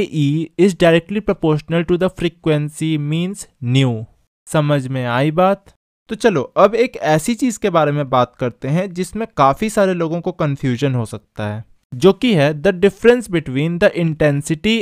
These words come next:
and the frequency of light। तो देखो, जो फ्रीक्वेंसी होती है किसी भी लाइट की, वो रिलेटेड होती है उस लाइट के कलर से। रिपीट कर रहा हूँ, जो फ्रीक्वेंसी होती है किसी भी लाइट की,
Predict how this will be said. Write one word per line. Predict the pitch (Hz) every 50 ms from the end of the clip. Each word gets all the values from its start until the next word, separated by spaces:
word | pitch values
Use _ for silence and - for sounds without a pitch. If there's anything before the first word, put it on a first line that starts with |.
| - - -
and | 165 190 214 226 226 220
the | 226 - -
frequency | 185 190 - - - 165 151 147 147 - - 185 170
of | 139 131 -
light। | 131 113 104 104 104 - _ - - _ _ _ _ _ _ _ _ -
तो | 226
देखो, | 208 240 - - 202
जो | 170 160 185
फ्रीक्वेंसी | - - - 190 180 _ - 190 185 175 175 175 - 262 262
होती | 240 226 185 - - 147
है | 143 156 165
किसी | - - 175 165 - - 202
भी | 185 202 190
लाइट | 165 151 139 127 117 - - -
की, | 165 180 202 220 - _ - - _ -
वो | 143 196 240
रिलेटेड | 262 247 220 202 185 175 156 190 196 190 180
होती | 165 160 151 - - 165 160
है | 156 160 180 202 226 233
उस | - _ - 202 220 - - 156
लाइट | 135 127 127 139 156 175 180 -
के | - - 202 196 - _ -
कलर | 143 139 139 143 151 151 143
से। | 135 - - 127 110 101 - _ _ _ _ _ _ _ _ _ -
रिपीट | 165 156 - 226 233
कर | - - 185 151 127
रहा | 135 139
हूँ, | 156 185 233 240 - _ _ _ _ _ _ -
जो | 160 220 226
फ्रीक्वेंसी | - - 233 - _ - 185 185 185 185 196 202 - - 269 269
होती | 247 262 254 - 247 233
है | 220 208
किसी | 202 - 196 - 190 175
भी | 160 165
लाइट | 151 143 123 113 107 -
की, | - - 117 107 -